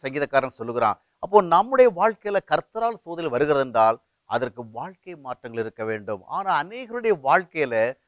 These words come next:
வந்த சோதனைகள் கர்த்தரால் வந்த சோதனை அல்ல, அது அவர்களுடைய வாழ்க்கை முறை சரியில்லை, அது அவருடைய நிலைப்பாடு சரியில்லை, அவருடைய சுபாவங்கள் சரியில்லை. இன்னும் கர்த்தரை அறிய வேண்டிய விதமாக அறிந்து, கர்த்தருக்கு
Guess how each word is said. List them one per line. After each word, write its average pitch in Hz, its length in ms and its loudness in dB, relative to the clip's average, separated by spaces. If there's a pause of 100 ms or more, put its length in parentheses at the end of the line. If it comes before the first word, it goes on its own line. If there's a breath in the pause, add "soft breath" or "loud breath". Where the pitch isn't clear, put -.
(140)
வந்த 202 300 2
சோதனைகள் 214 720 -2
கர்த்தரால் 220 540 -2
வந்த 156 260 -6
சோதனை 135 460 -2
அல்ல, 120 360 2 (220)
அது 131 260 -2
அவர்களுடைய 175 760 -2
வாழ்க்கை 151 440 -2
முறை 127 280 -10
சரியில்லை, 110 680 -4 (240)
அது 175 200 4
அவருடைய 175 320 2
நிலைப்பாடு 202 580 -6
சரியில்லை, 120 680 0 (180)
அவருடைய 175 320 4
சுபாவங்கள் 220 560 -4
சரியில்லை. 147 480 -4
இன்னும் 277 520 -6
கர்த்தரை 226 480 -2
அறிய 190 400 -2
வேண்டிய 208 320 -2
விதமாக 165 440 -4
அறிந்து, 123 720 -2 (240)
கர்த்தருக்கு 202 520 8